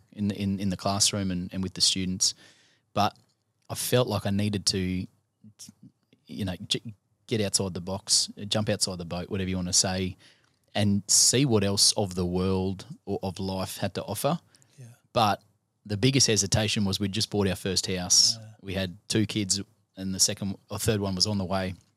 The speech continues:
Speaker 1: So it's not an ideal time to be just throwing it all in,
Speaker 2: Yeah.
Speaker 1: you know, putting all your poker chips in and saying, "I'm, I'm going all in on what? On nothing." But I just know I need to change. There's something different coming. And that's how,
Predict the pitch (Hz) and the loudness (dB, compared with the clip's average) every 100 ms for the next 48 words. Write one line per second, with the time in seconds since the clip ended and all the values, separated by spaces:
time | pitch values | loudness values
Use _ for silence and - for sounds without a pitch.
0 | _ _ _ _ _ _ - - - - | _ _ _ _ _ _ -20 -18 -16 -18
1 | - - - - 110 - 156 113 - 104 | -20 -20 0 4 4 4 2 2 -2 0
2 | 101 90 - _ _ 113 127 165 151 165 | 0 -2 -14 _ _ 2 4 4 4 4
3 | 196 - 110 110 107 - - - 107 104 | 4 2 2 2 4 2 2 -2 2 2
4 | 98 98 101 98 98 95 90 123 110 104 | 2 2 0 0 0 -2 -4 -4 -2 0
5 | 95 92 113 101 92 - 98 92 92 - | -2 -2 -2 0 0 0 0 0 0 0
6 | 98 90 - 95 95 90 95 98 - 104 | 0 2 2 2 -2 -4 -6 -4 -2 2
7 | 101 101 101 101 98 98 95 104 - _ | 2 2 0 0 0 0 2 2 0 _
8 | - 92 90 95 95 95 120 - 95 - | -6 -4 -2 -2 -4 -4 -6 -8 -10 -6
9 | 101 98 107 98 95 87 90 87 - _ | -2 0 0 -2 -4 -4 -6 -6 -12 _
10 | _ _ _ _ _ - 95 104 98 - | _ _ _ _ _ -2 2 2 4 2
11 | 95 92 90 95 - 98 - _ _ - | 2 -4 -6 -8 -6 -8 -8 _ _ 0
12 | 104 165 190 _ _ _ _ _ _ _ | 2 2 0 _ _ _ _ _ _ _
13 | _ _ 113 139 - 135 107 | _ _ 2 4 4 4 4